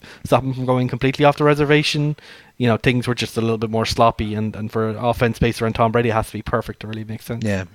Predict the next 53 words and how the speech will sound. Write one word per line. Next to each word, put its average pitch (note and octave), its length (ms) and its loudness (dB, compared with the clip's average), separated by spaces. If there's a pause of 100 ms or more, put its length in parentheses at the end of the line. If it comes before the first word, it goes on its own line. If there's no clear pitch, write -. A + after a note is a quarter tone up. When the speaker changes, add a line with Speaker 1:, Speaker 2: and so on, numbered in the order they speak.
Speaker 2:
and D3 200 6
the D3+ 80 8
run C#3+ 220 6
game C#3 160 8
particularly A#2 260 0
fell A2+ 220 4
off G#2+ 160 4
towards G2+ 220 -4
the G#2 60 -10
back G2 240 0
end G2 180 -2
as F#2 120 -6
well. G2+ 100 2
It G2 60 -2
just G2 160 -8
wasn't G#2+ 320 -4
a - 80 -6
huge G#2+ 300 -2
amount G2+ 220 -2
working. A2+ 340 -2 (380)
Washington D3+ 440 6
also D3 220 6
get C#3 120 4
rid C#3 120 2
of B2 80 -2
their B2+ 100 4
offensive B2 400 0
coordinator, B2 480 2
Scott A#2 340 2
Turner. C3 380 4 (440)
This F#3+ 260 8
is, F3 420 8 (180)
like, - 140 -2 (220)
I C3+ 80 -4
suppose F3 240 0
there E3 80 2
was C#3 80 -2
times D#3 280 6
where D3+ 80 2
the C#3 120 4
offense B2+ 360 4
wasn't B2+ 180 -8
really A#2 120 -2
doing C3 320 2
much, B2+ 160 2 (300)
but D3+ 180 6 (400)
there's E3+ 220 2
also, B3 280 6
like, C3 160 4
there's D#3 160 -2
elements F3+ 420 6
where, C3 140 8
like, A#2 280 4